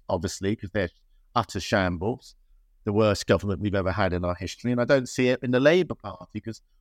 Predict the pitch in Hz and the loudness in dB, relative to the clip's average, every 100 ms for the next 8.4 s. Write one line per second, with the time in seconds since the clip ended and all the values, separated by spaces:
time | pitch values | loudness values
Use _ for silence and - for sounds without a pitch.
0 | - 139 135 - 160 180 175 101 90 95 | -2 0 2 0 -2 -2 -2 -6 -4 -4
1 | 92 101 101 117 123 123 123 _ _ - | -6 -6 -4 -4 -2 -6 -6 _ _ 2
2 | 135 139 131 127 127 147 120 98 147 - | 4 4 2 0 2 0 0 0 -2 -2
3 | 208 - 226 - - 90 113 147 175 196 | -6 0 0 0 -8 -10 0 2 4 4
4 | 220 131 101 95 90 - 92 85 - 80 | 4 4 2 0 -6 -12 -14 -14 -16 -16
5 | - _ _ - 247 240 - _ _ 165 | -16 _ _ 2 4 4 2 _ _ -4
6 | 185 _ - _ - 208 233 233 226 226 | -4 _ -20 _ -2 4 4 4 2 2
7 | 185 180 170 175 160 - 170 135 - 165 | 4 4 4 2 0 2 2 2 0 0
8 | 160 101 - | 0 -4 -8